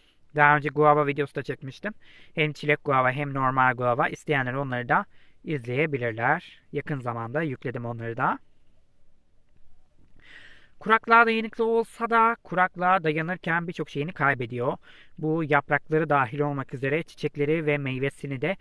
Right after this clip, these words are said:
dökebileceği anlamına geliyor. Ki döküyor da kuraklığa kaldığı zaman. İyi dayansa da bunları kaybedebiliyor. O yüzden mümkün olduğunca susuz bırakmamaya çalışın bitkinizi. Güneşli alanları seviyor ve güneşli alanları sevdiği için de,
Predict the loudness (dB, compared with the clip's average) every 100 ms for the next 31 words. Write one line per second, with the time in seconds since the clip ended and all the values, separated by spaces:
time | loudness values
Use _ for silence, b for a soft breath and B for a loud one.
0 | B B B B -6 -4 -2 0 0 2
1 | 2 2 -6 -8 -8 -4 -2 -2 -4 -8
2 | -2 -2 -2 0 0 0 -4 -6 -6 -6
3 | -6 -6 -2 2 2 2 -2 0 0 -2
4 | b b b b b b b b _ -20
5 | -10 -6 -2 2 4 4 0 -4 0 0
6 | 0 -4 -2 -2 -2 -2 -2 0 -2 -4
7 | -4 -2 -2 -2 -2 -4 -6 -4 -4 -4
8 | -6 -4 -2 -2 -6 -12 -8 -8 -4 2
9 | 2 2 -4 -6 -6 -6 -8 -8 -8 -8
10 | -6 -6 -4 -2 -2 -4 -10 -20 -20 -20
11 | B B B B -4 -2 -4 0 2 4
12 | 4 2 -4 -4 -2 0 2 2 0 -2
13 | -12 -2 -2 0 -2 -2 0 0 0 -4
14 | -4 -2 -2 -4 -10 -6 -4